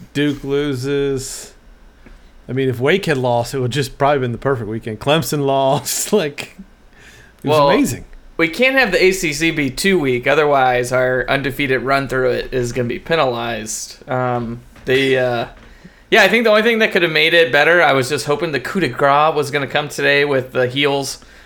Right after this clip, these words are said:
Speaker 2: falling out of the top twenty-five and us getting into the top twenty-five, but,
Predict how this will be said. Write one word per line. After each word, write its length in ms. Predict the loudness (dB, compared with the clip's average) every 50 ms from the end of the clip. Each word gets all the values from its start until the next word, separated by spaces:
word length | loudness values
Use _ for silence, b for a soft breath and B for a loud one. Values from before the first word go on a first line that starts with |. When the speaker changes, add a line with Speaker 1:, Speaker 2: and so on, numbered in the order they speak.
| B B _
Speaker 2:
falling 360 | 4 6 6 6 6 4 4
out 200 | 4 4 4 4
of 160 | 2 2 0
the 60 | 0 0
top 260 | 2 2 2 2 0
twenty-five 500 | -2 -4 -2 0 2 2 4 4 4 2
and 120 | 0 -2 0
us 320 | 2 2 2 2 0 -4
getting 320 | -6 -4 -2 -2 -2 -2 -2
into 300 | -2 -2 -4 -4 -6 -8
the 100 | -6 -2
top 240 | 0 0 0 0 -2
twenty-five, 640 | -4 -6 -4 -2 0 0 2 2 2 0 0 0
but, 340 | 0 0 2 2 0 -2